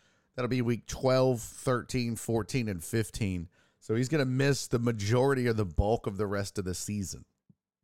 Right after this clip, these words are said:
Not great. Not great. Need to learn how to tackle, Kareem Jackson. Need to learn how to tackle.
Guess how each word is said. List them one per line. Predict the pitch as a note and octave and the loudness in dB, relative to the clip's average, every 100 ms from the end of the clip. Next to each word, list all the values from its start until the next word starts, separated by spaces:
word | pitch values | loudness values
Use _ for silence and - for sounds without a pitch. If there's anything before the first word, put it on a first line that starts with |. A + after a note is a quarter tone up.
| _ _ _ _ _ - | _ _ _ _ _ -12
Not | C#3 D#3 C#3+ | -4 -2 -2
great. | C3+ C3 F#2+ - _ _ _ _ _ _ | -4 -4 -6 -16 _ _ _ _ _ _
Not | C3 D#3 G3 G#3+ F3+ D#3 | -6 0 2 2 0 0
great. | D#3+ G#2 | 2 0
Need | A#2+ E3+ | -4 -2
to | |
learn | F#3+ F#3 | 0 2
how | F#3 | 2
to | D#3+ | 0
tackle, | C#3+ E3 D3 A#2+ | 2 2 2 0
Kareem | G#2 A2+ G#2+ | -2 -2 0
Jackson. | G2 G#2 G2+ - G#2 | 0 -2 -2 -6 -6
Need | B2 C#3 | -4 -2
to | |
learn | C3+ B2+ | -2 -2
how | A#2 | -4
to | G#2+ | -2
tackle. | A2+ E2+ - D#2 | -4 -4 -8 -14